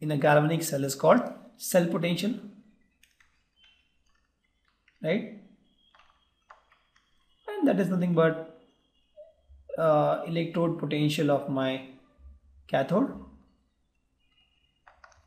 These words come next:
minus electrode potential of anode. This has positive value, this has negative value.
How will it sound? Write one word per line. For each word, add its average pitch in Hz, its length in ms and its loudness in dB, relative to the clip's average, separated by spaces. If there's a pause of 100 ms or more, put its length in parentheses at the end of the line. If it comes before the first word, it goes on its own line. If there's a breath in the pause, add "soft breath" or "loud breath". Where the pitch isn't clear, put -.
(140)
minus 185 380 0
electrode 147 500 -8
potential 131 380 -14
of - 60 -16 (120)
anode. - 140 -20 (1900)
This 151 220 -2
has 135 420 -2 (540)
positive 151 320 -4
value, 180 320 2 (960)
this 151 300 -6
has 131 420 -8 (840)
negative 147 380 0
value. - 220 -10